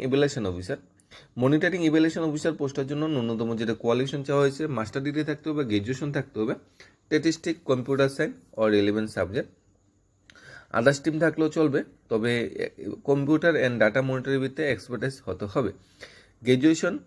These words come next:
বা পোস্ট গ্র্যাজুয়েশন সাথে হবে স্ট্যাটিস্টিক বা কম্পিউটার সায়েন্সে, অথবা গ্র্যাজুয়েশন থাকলেও চলবে, সাথে কম্পিউটারের বা ডেটা মনিটরিং এক্সপিরিয়েন্স থাকতে হবে। এইচআইভি বা এইচবিসি অভিজ্ঞতা থাকলে অবশ্যই প্রেফারেন্স দেওয়া হবে,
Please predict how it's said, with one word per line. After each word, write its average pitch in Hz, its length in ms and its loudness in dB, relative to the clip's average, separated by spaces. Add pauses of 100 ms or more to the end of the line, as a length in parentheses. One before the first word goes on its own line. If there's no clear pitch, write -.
বা 117 120 2
পোস্ট 131 260 0
গ্র্যাজুয়েশন 147 300 -2
সাথে 156 180 -4
হবে 151 100 0
স্ট্যাটিস্টিক 147 460 -4 (320)
বা 113 160 4
কম্পিউটার 131 420 -2
সায়েন্সে, 139 400 -4 (540)
অথবা 160 320 4
গ্র্যাজুয়েশন 143 600 2
থাকলেও 170 320 0
চলবে, 165 360 0 (340)
সাথে 123 220 -4
কম্পিউটারের 120 600 -2
বা 98 220 2
ডেটা 98 260 2
মনিটরিং 113 400 -4
এক্সপিরিয়েন্স 120 400 -6
থাকতে 82 280 -10
হবে। 76 140 -12 (1000)
এইচআইভি 151 400 4
বা 139 120 4
এইচবিসি 123 480 -2
অভিজ্ঞতা 123 380 -2
থাকলে 131 240 -2
অবশ্যই 113 320 -2
প্রেফারেন্স 117 420 -2
দেওয়া 120 120 2
হবে, 113 180 0